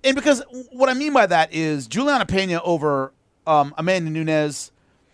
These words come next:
is right now, to me, the biggest, but the stakes were so big 'cause it's a title fight and everything. So I think there's always that, that,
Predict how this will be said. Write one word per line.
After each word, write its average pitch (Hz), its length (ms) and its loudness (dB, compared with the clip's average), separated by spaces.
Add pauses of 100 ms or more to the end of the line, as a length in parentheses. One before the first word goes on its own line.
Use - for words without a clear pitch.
(400)
is 165 640 -2
right 196 580 2
now, 196 280 0
to 170 160 -8
me, 175 160 -6
the 151 80 -6
biggest, 175 320 -4
but 165 100 -12
the 165 80 -6
stakes - 840 -4
were 233 120 -8
so 254 180 -2
big 262 220 -4
'cause 151 80 -12
it's 120 120 -14
a - 40 -20
title 160 240 -4
fight 208 180 -4
and - 80 -8
everything. 240 340 -10 (400)
So - 140 0
I 185 80 6
think 220 220 -4
there's 202 160 2
always 202 260 4
that, 160 360 4
that, 143 280 2